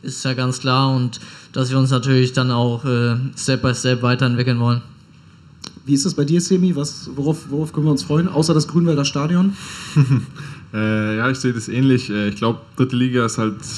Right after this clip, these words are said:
Speaker 3: spielen viele Mannschaften einfach, ist sehr physisch, hoch und weit, lange Bälle und Chaos bisschen. Aber ich glaub jetzt zum Beispiel am Beispiel vielleicht auch von Magdeburg vor zwei Jahren, die haben halt auch jetzt, also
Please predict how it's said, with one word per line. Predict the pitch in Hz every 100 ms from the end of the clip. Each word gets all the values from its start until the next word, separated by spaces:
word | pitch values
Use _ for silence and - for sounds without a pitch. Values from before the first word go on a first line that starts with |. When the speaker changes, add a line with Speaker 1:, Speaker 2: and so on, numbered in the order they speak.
| -
Speaker 3:
spielen | - 127
viele | 120 123 120
Mannschaften | 117 117 113
einfach, | 107 107 104 - - - - - _ -
ist | 110 -
sehr | 113
physisch, | - 127 127 123 117 -
hoch | 123 120
und | 117 110
weit, | 113 117 113
lange | 113 117 107
Bälle | 107 113 113 107
und | 107 101 - - -
Chaos | 110 117 117 -
bisschen. | 110 - 113
Aber | 104 107 107 101 - - - -
ich | -
glaub | 110
jetzt | 113 110
zum | 117
Beispiel | 113 117
am | 107
Beispiel | 110 107 107
vielleicht | 110 110
auch | 107
von | 110
Magdeburg | 107 113 - 113 113 113
vor | 110 107 107
zwei | - 107
Jahren, | 107 107 113 117 113 120 -
die | 104
haben | 110
halt | 113 -
auch | 117 113 - - - - - - -
jetzt, | 123 - - -
also | 98 104 107